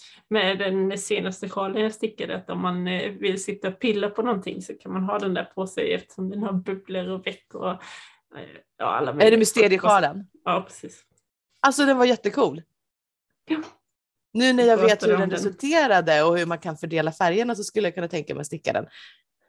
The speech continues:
Speaker 1: Ja.
Speaker 2: Nu när jag kan
Speaker 1: Du
Speaker 2: kontrollera skit i saken.
Speaker 1: Men din högsäsong för att producera stickat brukar ju vara över jul- och nyårshelgen.
Speaker 2: Mm.
Speaker 1: Du kanske ska ladda upp med det istället.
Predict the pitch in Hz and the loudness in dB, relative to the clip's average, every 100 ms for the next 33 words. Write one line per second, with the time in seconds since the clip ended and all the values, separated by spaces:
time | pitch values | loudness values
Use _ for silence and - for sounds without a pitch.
0 | _ _ _ _ _ _ _ _ _ 349 | _ _ _ _ _ _ _ _ _ -8
1 | 240 294 - _ _ _ _ - 170 165 | -8 -8 -14 _ _ _ _ -4 2 2
2 | 190 226 220 208 160 220 214 226 254 247 | 2 2 2 0 2 4 6 4 4 2
3 | 185 131 - - 147 135 - 160 _ _ | 0 -2 -8 -4 -2 0 -4 -10 _ _
4 | _ _ _ - 233 202 220 254 254 - | _ _ _ 0 2 4 2 2 -2 -2
5 | 214 190 - 202 220 202 202 - 208 - | -2 -4 -8 -6 -4 -4 -6 -2 -4 -2
6 | 196 202 - 196 190 226 220 - 240 - | -4 -4 -2 -4 -2 -6 -6 -8 -8 -4
7 | 214 214 202 196 220 220 - - 208 190 | -4 -2 -4 -2 0 -2 -4 -6 -2 0
8 | 185 185 185 185 180 185 185 190 170 - | 0 -2 -2 -4 -4 -6 -4 -4 -6 -12
9 | - 196 196 185 - _ _ _ _ _ | -10 -10 -8 -10 -14 _ _ _ _ _
10 | _ _ _ 139 135 139 156 _ _ _ | _ _ _ -14 -12 -12 -14 _ _ _
11 | _ _ _ _ - 214 269 269 294 285 | _ _ _ _ -12 -10 -10 -10 -8 -8
12 | 269 214 214 196 214 269 - - 226 | -4 -4 -6 -8 -6 -8 -10 -10 -12